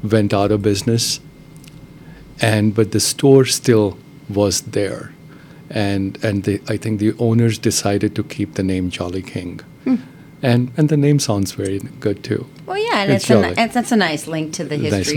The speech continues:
Speaker 1: link.
Speaker 2: of the
Speaker 1: And,
Speaker 2: location.
Speaker 1: and the history, yeah,
Speaker 2: So did
Speaker 1: correct.
Speaker 2: you work there before you bought it?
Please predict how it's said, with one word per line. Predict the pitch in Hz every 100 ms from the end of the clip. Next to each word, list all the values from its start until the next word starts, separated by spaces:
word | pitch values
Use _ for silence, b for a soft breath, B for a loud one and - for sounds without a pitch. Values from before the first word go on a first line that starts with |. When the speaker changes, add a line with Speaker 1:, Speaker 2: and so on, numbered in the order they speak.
| 98
Speaker 1:
link. |
Speaker 2:
of | 101
the | 147
Speaker 1:
And, | 139
Speaker 2:
location. | 139 127 123 110 120
Speaker 1:
and | 110
the | 104
history, | - - 107 - - -
yeah, | 104
Speaker 2:
So |
did | 214 240
Speaker 1:
correct. | 208
Speaker 2:
you | 254 254
work | 185 170 170
there | - 202 226
before | 208 160 - 165
you | 160 156
bought | 156 151 240
it? | 330